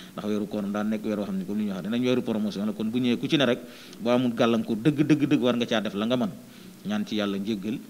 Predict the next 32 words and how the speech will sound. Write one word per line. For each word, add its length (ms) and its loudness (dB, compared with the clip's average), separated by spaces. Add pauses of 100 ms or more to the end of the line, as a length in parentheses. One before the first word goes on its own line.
(100)
ak 100 -12
yërmande, 460 0
parce 120 -8
que 80 -6
loolu 160 -2
lañ 120 -2
ci 120 -6
yaakaar. 380 -2 (500)
Yaa 160 -6
ngi 80 -4
dégg, 120 -6
la 120 -4
ca 80 -4
des 160 -10
mooy 320 -4 (400)
comme 240 -4
que 60 -4 (100)
moom 320 -4 (160)
lekk 320 -4
bi 80 -6
tamit 160 -6
wax 180 -6
na 140 -4
ci, 160 -6
xam 160 -2
naa 160 -2
dafa 160 -2
bëgg 160 -2
lekk. 180 0 (440)
<laughs> 1160 -6
Parce 220 -2
que 160 2